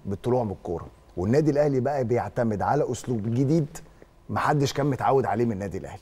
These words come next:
اسلوب الكور العاليه اللي جديد اصلًا على النادي الاهلي، وانت ما عندكش اللعيبه الاجنحه اللي تقدر تاخد لك الكوره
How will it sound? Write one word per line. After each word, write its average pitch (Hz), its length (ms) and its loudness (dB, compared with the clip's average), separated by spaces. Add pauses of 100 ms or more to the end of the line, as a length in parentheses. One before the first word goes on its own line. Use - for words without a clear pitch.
اسلوب 131 320 -2
الكور 127 360 2
العاليه 120 380 2
اللي 113 160 0
جديد 131 220 -2
اصلًا 127 340 -4
على 98 120 -2
النادي 127 240 0
الاهلي، 117 300 0 (280)
وانت 147 260 2
ما 110 120 0
عندكش 120 440 -2
اللعيبه 113 460 2
الاجنحه 127 540 -2
اللي 113 120 0
تقدر 135 240 2
تاخد 131 400 -2
لك 120 120 -4
الكوره 151 440 0